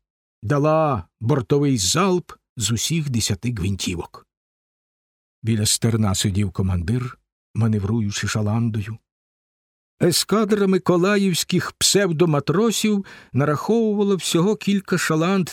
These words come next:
та каюків, а решта не дійшли до Олешок і висадили десант десь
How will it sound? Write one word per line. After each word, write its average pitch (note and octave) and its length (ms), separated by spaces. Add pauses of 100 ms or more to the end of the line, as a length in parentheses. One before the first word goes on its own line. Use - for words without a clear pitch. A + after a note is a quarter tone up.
та D#3+ 120
каюків, G#3+ 680 (440)
а C#3+ 360
решта F3+ 680 (140)
не D#3+ 140
дійшли F3+ 520
до B2 160
Олешок A#2+ 680 (140)
і C3+ 420
висадили E3 640
десант F3 640
десь E3 420